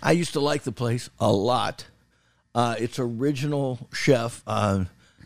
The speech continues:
uh, a gal, died prematurely when she was still in her early fifties. Uh, it had really, really good food,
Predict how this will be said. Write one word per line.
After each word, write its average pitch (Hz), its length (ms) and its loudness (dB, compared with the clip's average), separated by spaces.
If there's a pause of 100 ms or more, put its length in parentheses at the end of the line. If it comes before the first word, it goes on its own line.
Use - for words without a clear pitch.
(160)
uh, 104 280 0
a 104 140 2
gal, 120 500 2
died 123 340 -2
prematurely 127 680 -2
when 113 140 -2
she - 140 -8
was 95 80 -6
still 117 180 2
in 113 80 2
her 104 60 0
early 110 260 2
fifties. 101 600 -2 (460)
Uh, 98 380 -2 (100)
it 131 140 -2
had 143 380 -2
really, 156 300 4
really 127 260 0
good 113 200 -2
food, 107 480 4